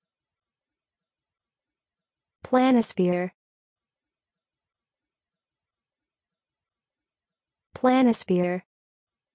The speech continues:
Planisphere.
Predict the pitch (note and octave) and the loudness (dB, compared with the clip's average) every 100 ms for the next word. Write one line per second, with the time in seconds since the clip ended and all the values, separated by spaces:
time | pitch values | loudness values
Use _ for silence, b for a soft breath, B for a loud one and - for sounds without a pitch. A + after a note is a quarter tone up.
0 | _ _ _ _ _ _ _ _ _ _ | _ _ _ _ _ _ _ _ _ _
1 | _ _ _ _ _ _ _ _ _ _ | _ _ _ _ _ _ _ _ _ _
2 | _ _ _ _ _ _ _ _ _ _ | _ _ _ _ _ _ _ _ _ _
3 | _ _ _ _ _ _ _ - B3+ C4 | _ _ _ _ _ _ _ -2 2 4
4 | A#3+ - - F3 F3 F#3 | 2 0 -2 0 -2 -6